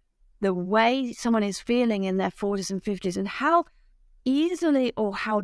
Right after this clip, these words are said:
difficult their perimenopause and menopause can be.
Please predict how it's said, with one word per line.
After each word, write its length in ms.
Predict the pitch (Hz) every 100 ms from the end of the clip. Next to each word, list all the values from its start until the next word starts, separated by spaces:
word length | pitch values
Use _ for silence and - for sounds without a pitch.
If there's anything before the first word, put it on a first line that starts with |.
| -
difficult 640 | 269 285 - - 196 123
their 180 | 202 202
perimenopause 840 | - 208 202 190 196 180 190 180
and 120 | 185
menopause 580 | 190 190 190 190 180 170 - _ _ _ _ _ _ _ -
can 240 | 202 196 185
be. 360 | 185 180 175